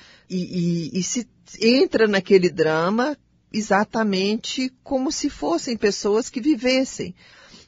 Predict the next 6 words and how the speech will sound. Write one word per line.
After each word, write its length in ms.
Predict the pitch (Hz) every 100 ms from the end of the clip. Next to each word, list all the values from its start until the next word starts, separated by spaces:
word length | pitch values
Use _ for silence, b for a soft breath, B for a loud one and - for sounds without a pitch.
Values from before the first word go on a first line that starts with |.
| -
Vamos 320 | 185 226 233
lembrar 520 | 240 247 220 214 220
que 120 | 208
na 140 | 180 175
nossa 480 | 170 214 285 233 160
mente, 720 | 156 185 214 208 - 139